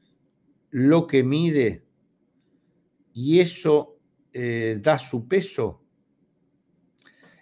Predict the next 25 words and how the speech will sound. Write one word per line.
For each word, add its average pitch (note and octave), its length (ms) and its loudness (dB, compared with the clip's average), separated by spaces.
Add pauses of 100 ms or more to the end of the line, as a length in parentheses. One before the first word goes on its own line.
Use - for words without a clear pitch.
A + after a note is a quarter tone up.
Y D3+ 280 0
te - 140 -8
puede D3 220 2
dar A3 180 6
un F#3+ 100 -2
estimativo, A2+ 1160 -8 (520)
un C3 100 -16
estimativo, A#2+ 880 -6 (280)
pero A#2+ 200 -2
vos D3 140 0
ten D3+ 160 -4
en C#3+ 160 -6
cuenta D3+ 600 -2 (260)
que B2+ 160 -6
no B2+ 200 -6
podés C#3+ 280 0
comparar B2+ 520 0
nunca C3 380 -6
un A#2 200 -4
macho C3 380 -4
con A2 160 -6
una A#2+ 260 -2
hembra. G#2+ 420 -4
Una A#2+ 220 -4
hembra B2 520 -4